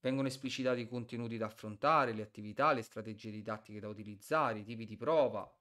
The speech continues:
i criteri di valutazione, viene valutata anche la durata. Può essere anche,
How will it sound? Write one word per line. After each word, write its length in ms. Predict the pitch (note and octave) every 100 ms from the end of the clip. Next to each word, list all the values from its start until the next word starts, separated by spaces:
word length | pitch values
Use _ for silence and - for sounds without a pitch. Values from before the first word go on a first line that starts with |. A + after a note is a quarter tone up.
| _
i 100 | -
criteri 400 | A#2 A#2+ A#2+ A2+
di 80 | A2
valutazione, 880 | G#2 G#2 G#2 - - F3 F3 A2 F#2 _ _
viene 400 | - A#2+ A2+ - _ _ _ _ _ _ _ _ _ _ _
valutata 920 | A#2+ B2 B2 B2+ B2 B2 A#2 A2 - -
anche 300 | A#2 A#2 A2
la 80 |
durata. 600 | G#2+ A2 F3 C3 A2 F#2+ - _ _ _ _ _ _ _ _ _ _ _ _ _ _ _ _ _ _ _ _ _ _ _ _ _ _ _ _ _ _
Può 140 | D3
essere 360 | D3+ D#3 D3+ C#3+
anche, 580 | D#3+ - D#3+ D3 -